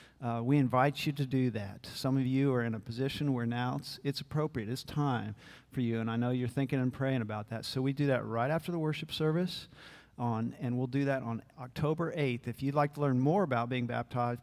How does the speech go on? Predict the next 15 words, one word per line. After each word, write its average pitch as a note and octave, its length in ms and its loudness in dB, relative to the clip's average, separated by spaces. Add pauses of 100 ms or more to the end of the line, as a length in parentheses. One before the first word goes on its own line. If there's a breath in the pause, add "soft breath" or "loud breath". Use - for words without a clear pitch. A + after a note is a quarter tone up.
please D#3 180 -2
talk B2 200 -4
to A2+ 100 -2
me C#3+ 280 2
or A#2 120 0
Ann B2+ 420 0 (420 loud breath)
or A#2 100 -4
one B2 180 0
of B2 80 -2
our A2+ 160 0
stewards. D3 720 -2 (140)
Um, A#2+ 180 -2
we'd A#2+ 240 -4
love C3+ 240 -2
to A#2+ 240 -2